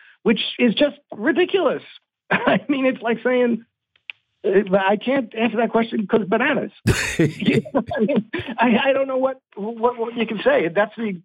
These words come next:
uh, it's an example of what I think is this crazy notion that now these people don't even think twice about saying things that are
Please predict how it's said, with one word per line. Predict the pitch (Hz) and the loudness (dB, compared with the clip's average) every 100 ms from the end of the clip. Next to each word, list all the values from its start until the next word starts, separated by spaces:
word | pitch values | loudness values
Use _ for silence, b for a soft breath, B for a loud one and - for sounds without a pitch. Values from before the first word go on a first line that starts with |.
| 180 | -10
uh, | 196 | -2
it's | 190 190 | 0 2
an | 196 | 2
example | 180 214 254 208 | 4 2 2 2
of | 180 175 | 2 2
what | 170 | 0
I | 170 | 0
think | 165 180 170 | -2 -2 -2
is | 143 | -2
this | 165 | -4
crazy | - 175 208 202 | 0 2 2 0
notion | 165 165 170 160 | 0 0 0 0
that | 156 - | -2 0
now | 165 170 160 _ B B - | 0 0 -2 _ B B 0
these | 196 | 2
people | - - | 2 2
don't | 196 220 - _ _ _ _ | 0 -2 -6 _ _ _ _
even | 202 196 196 190 _ _ _ _ - | 0 2 2 0 _ _ _ _ -2
think | 285 247 | 0 0
twice | - 254 190 180 | -2 0 0 -2
about | 170 170 | -4 -2
saying | 226 330 302 | -2 -2 0
things | 185 180 208 | 0 0 2
that | |
are | 196 | 0